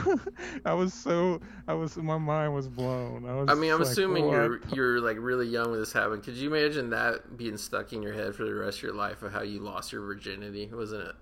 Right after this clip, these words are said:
Speaker 2: incest three-way. Oh my God.
Speaker 1: Exactly. Exactly. <laughs>
Speaker 2: Yeah, I never, I never had anybody, like, there was, there was this kid I was friends with. I knew him from school, and, like, I,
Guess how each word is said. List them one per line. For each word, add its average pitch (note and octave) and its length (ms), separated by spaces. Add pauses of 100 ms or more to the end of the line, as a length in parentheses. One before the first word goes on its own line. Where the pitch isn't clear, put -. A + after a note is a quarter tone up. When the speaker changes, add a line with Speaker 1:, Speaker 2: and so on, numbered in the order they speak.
Speaker 2:
incest G2+ 540
three-way. G2+ 460 (200)
Oh A2 80
my G#2 240
God. F#2 340 (360)
Speaker 1:
Exactly. D3+ 720 (240)
Exactly. D#3 720
<laughs> - 40 (760)
Speaker 2:
Yeah, G#3 300
I F#3+ 120
never, D4 300
I G3+ 80
never C#4 300
had D#3+ 240
anybody, D3 400
like, C3 180
there D#3 120
was, D3 180
there D#3 140
was D#3 120
this C#3 220
kid D#3 280
I D3 60
was C3 180
friends B2+ 360
with. A#2+ 200
I A2 60
knew A#2 200
him A#2+ 80
from A2+ 120
school, A#2+ 400
and, A2+ 80
like, G#2+ 140
I, A#2 180